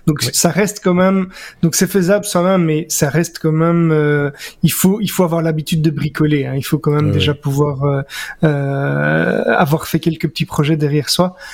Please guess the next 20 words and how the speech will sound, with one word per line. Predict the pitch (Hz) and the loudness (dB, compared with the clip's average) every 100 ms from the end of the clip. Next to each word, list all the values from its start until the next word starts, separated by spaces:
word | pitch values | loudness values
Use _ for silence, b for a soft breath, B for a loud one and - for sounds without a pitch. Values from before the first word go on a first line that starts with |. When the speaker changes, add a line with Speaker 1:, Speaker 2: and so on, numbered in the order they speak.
| B B | B B
Speaker 1:
Euh, | 165 147 139 135 | 0 0 -4 -4
mais, | 143 165 185 160 151 165 | -2 0 4 4 2 0
mais, | 147 139 135 135 - | 0 0 -2 -4 -2
donc | 165 156 | 0 0
c'est | - - - 170 | -2 -2 0 0
faisable | 160 147 185 170 170 | 0 2 2 0 -2
soi-même | - 151 180 175 | -2 0 2 0
maintenant. | 156 156 165 185 185 B B _ | -2 0 2 2 -2 B B _
Pas | 185 | 0
complètement, | 175 - 180 165 160 - 160 180 | 0 0 0 0 -2 0 2 2
puisqu'on | 160 - | -2 -2
doit | 139 143 | -2 0
quand | 151 | 0
même | 147 | 0
acheter | 143 - 151 | -2 -4 -4
certains, | - - 147 143 139 | -4 -2 0 0 0
certains | - - 151 | -2 0 0
composants, | 139 147 139 139 147 196 | 0 -2 0 2 2 4
mais, | 185 143 139 | 4 4 2
euh, | 135 | 0